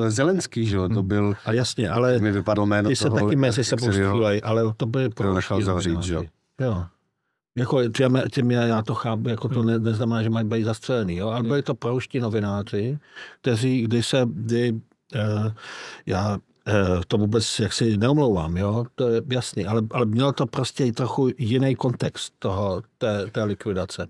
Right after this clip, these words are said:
Speaker 2: Eh, každá země je jiná, takže
Speaker 3: No.
Speaker 2: má každá země
Speaker 3: No.
Speaker 2: trošku jiný kontext,
Speaker 3: No.
Speaker 2: každá historická situace má trošku jiný kontext. Ale, eh, já o tom vlastně mluvím jenom proto, že, že se, že se trošku obávám, že i ta, že i ten Navalny se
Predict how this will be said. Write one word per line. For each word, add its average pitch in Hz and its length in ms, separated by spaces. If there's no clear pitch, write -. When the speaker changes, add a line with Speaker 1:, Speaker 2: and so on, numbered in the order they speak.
Speaker 2:
Eh, 113 100
každá 110 340
země 110 260
je 123 40
jiná, 110 180
takže 107 200
Speaker 3:
No. 110 60
Speaker 2:
má 107 120
každá 104 340
země 107 200
Speaker 3:
No. 110 60
Speaker 2:
trošku 110 360
jiný 104 220
kontext, 101 400
Speaker 3:
No. 131 60
Speaker 2:
každá 98 260
historická 101 580
situace 101 380
má 104 120
trošku 101 280
jiný 104 140
kontext. - 480
Ale, 143 240
eh, 117 120
já 110 100
o 131 100
tom 202 120
vlastně 175 240
mluvím 165 260
jenom 156 200
proto, 135 280
že, 147 300
že 101 160
se, - 540
že 110 120
se 143 100
trošku 143 340
obávám, 123 440
že 117 120
i - 100
ta, 135 460
že 117 120
i 127 60
ten 143 140
Navalny 127 640
se 131 580